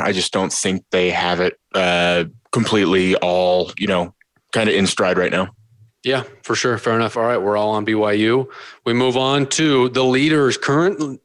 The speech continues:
Speaker 2: uh, leaders in Big Twelve standings, the Kansas Jayhawks. I mean, wow. Eight and a half point underdogs
Speaker 1: Rock chalk,
Speaker 2: at,
Speaker 1: baby.
Speaker 2: at Houston, rock chalk.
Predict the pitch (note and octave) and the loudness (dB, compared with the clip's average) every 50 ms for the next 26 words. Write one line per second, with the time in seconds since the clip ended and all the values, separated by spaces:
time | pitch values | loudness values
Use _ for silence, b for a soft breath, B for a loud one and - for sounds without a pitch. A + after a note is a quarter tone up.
0 | - - - - C3 C3+ C3+ C3 C3 C3 C3 C3 C3+ - A#2 A#2+ A#2+ B2+ C#3 D3+ | -12 -10 -8 -6 -2 -2 0 0 0 0 0 0 0 -2 -2 0 0 2 2 2
1 | D#3+ E3 F3 F#3 F#3 D#3 D3+ C#3 C3 C3+ A#2+ A2+ - C3+ C#3+ C#3 - E3+ E3 E3+ | 4 4 2 2 2 0 0 0 0 0 0 0 -2 -2 -2 -2 0 0 0 0
2 | - - - C#3 A#2+ A#2 A2+ A2+ A2+ A2+ A#2+ A#2 - - - b b b b b | -2 -2 -2 -2 0 0 0 -2 -2 -2 -2 -2 -4 -4 -6 b b b b b
3 | b b C3 B2 - - C3+ C3 C3 C3+ C3 D3 C#3 - - B2+ A2 G#2+ G#2 G#2+ | b b -6 -6 -2 -2 0 0 0 0 0 -2 -2 -2 -2 0 0 0 0 0
4 | G2+ G2 G2+ G#2 - - - - G#2+ A2 A2 G#2 G#2 G#2 A2 G#2+ G#2 G2+ G2 F#2+ | 0 0 -2 -2 -4 -6 -6 -4 -4 -2 0 0 0 0 0 0 0 0 0 -2
5 | F#2+ F#2+ B B B B B B B C3 B2+ C#3 E3+ D#3+ D3 C#3 C3 C3+ C3 C3+ | -2 -4 B B B B B B B -2 -2 -2 0 0 -2 -2 -2 -2 -2 -2
6 | C3 - - - C#3 B2+ B2 C3 - A#2 A#2 A#2 A#2 A2 A#2 A2+ A2+ A2+ A#2 A2+ | -4 -4 -4 -2 -2 0 0 -2 -2 -2 0 0 0 2 2 2 2 0 0 -2
7 | - - C3+ C3 C#3 C#3 C3+ - - C3+ B2+ B2+ B2+ C3+ C3 A#2+ B2+ C#3 C#3 B2+ | -2 -2 0 0 0 0 -2 -2 -2 0 0 2 2 0 0 0 0 -2 -2 0
8 | C3 C3 C3 B2+ A#2+ - C#3 B2 A2 A2 A2 A#2 C#3+ D#3 - - D3 C3 B2 B2 | 0 0 0 0 0 0 -2 0 0 0 0 0 -2 -2 -4 -2 0 0 2 0
9 | A#2+ B2 - - - | 0 -2 -6 -10 -12